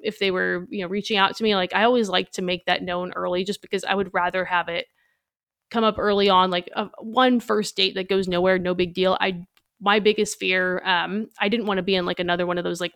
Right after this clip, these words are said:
one to three monthers where I get excited about someone, then I finally break out of my shell, like, you know, maybe, you know, get to a point where I'm having a few, a few drinks or something when we're out and about, and then they're like, "Oh, what did I get myself into?" Like, that was something I wanted to avoid. That,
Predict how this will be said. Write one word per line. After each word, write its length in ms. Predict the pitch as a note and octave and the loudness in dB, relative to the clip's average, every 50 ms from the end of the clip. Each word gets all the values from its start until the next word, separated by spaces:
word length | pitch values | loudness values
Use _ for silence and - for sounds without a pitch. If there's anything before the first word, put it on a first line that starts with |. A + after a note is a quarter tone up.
| - - | -14 -4
one 220 | - G3 F#3 F#3 F#3 | -2 0 0 2 0
to 60 | F#3 | -2
three 280 | F3+ - - F#3+ F#3 F3+ | -4 -4 -4 -2 -2 -2
monthers 480 | F3 E3+ E3+ E3 - F#3+ F#3 F#3 F3+ | -2 -4 -4 -2 0 0 0 0 0
where 100 | F#3 F3+ | 0 -2
I 100 | F3 F3 | -2 -2
get 160 | F3+ F#3 F#3 E3+ | -2 -2 -2 -2
excited 440 | E3 - - - F#3 F3+ F#3 F3+ | -2 -4 -2 0 0 2 2 0
about 220 | F3+ F3+ F3 - - | 0 0 0 -2 0
someone, 460 | - G3+ F#3 F3+ F3 F3 F3 F3+ F3 | -2 -2 0 0 2 0 0 0 -2
then 120 | F3+ F3 | -2 -4
I 80 | F3+ F3 | -4 -6
finally 360 | - - F#3 F3+ F3+ F3+ F#3 F3 | -2 -2 0 0 0 -2 -4 -2
break 260 | - G3 F#3+ F#3 - | -2 -2 -2 2 2
out 160 | F3+ F3 F3+ | 2 2 2
of 60 | F3 | 0
my 100 | F3 E3+ | -2 -2
shell, 440 | F3+ - - F3+ E3+ E3+ F3 F3 F3+ | -2 -2 0 2 4 4 4 4 4
like, 180 | F3+ F3 F3 - _ _ _ _ _ _ _ _ _ _ | 2 0 -2 -4 _ _ _ _ _ _ _ _ _ _
you 80 | G3+ F#3+ | -8 -6
know, 60 | F#3 | -4
maybe, 200 | F3+ F3+ F3+ F#3 | -2 -2 -2 -2
you 420 | F3+ F3 F3+ F#3+ - _ _ G#3 F#3+ | -2 -4 -4 -10 -18 _ _ -6 -4
know, 40 | |
get 160 | F3 - G3 - | -2 -2 -4 -4
to 60 | - | -4
a 40 | F#3+ | -6
point 180 | F3+ - F#3 - | -4 -2 0 0
where 80 | F#3 | 0
I'm 60 | F#3 | 0
having 440 | F#3 F#3 F#3+ F3+ F3+ F3+ F3+ F#3+ - - _ _ - | 2 2 2 2 0 -2 -2 -4 -6 -8 _ _ -12
a 40 | G#3+ | -10
few, 360 | - - A3 G#3 G3+ G3 - - | -4 -2 -2 0 0 -2 -2 -4
a 80 | - | -4
few 180 | - - G#3+ F#3+ | -4 -4 -6 -4
drinks 320 | - G3 G3 F#3+ F#3 - | -2 -2 -2 -2 -2 -4
or 60 | G#3 | -6
something 260 | F#3+ G3+ F#3+ F#3 F#3+ F#3 | -6 -6 -4 -4 -4 -4
when 100 | F3 F3 | -2 -2
we're 100 | F3+ - | 0 2
out 160 | F3 F3 - | 2 2 2
and 100 | F#3 F#3+ | 0 -2
about, 280 | F3 F3 E3+ F3 - | -2 0 2 2 2
and 80 | - F#3 | 0 0
then 200 | F3 F3 F3 F3 F3 | -2 -2 -4 -4 -6
they're 120 | F3 E3+ E3+ | -6 -8 -8
like, 140 | E3+ E3 - | -8 -10 -12
"Oh, 120 | - - | -14 -8
what 140 | E3+ E3 E3 | -8 -6 -6
did 40 | E3 | -6
I 40 | E3 | -6
get 140 | - E3 | -6 -6
myself 360 | - F3+ F3 - - D#3+ - D#3+ | -6 -8 -8 -6 -8 -8 -6 -8
into?" 220 | F3 F#3+ - - - | -10 -8 -10 -8 -8
Like, 160 | - - F#3+ - | -8 -8 -4 0
that 180 | - - - | 0 2 2
was 120 | G#3 G3+ - | 2 -2 -4
something 280 | - G3 F#3 F#3+ F3 | -6 -6 -6 -6 -6
I 160 | E3+ D#3+ D#3+ E3+ | -6 -6 -6 -4
wanted 260 | F3 F3+ F3+ F#3 F#3 | -4 -4 -4 -4 -2
to 100 | G3+ G3 | -2 -2
avoid. 340 | F#3+ F3+ F#3 F#3+ F#3 F#3 F3+ | -2 0 0 0 0 0 -2
That, 140 | F#3 - | -4 -6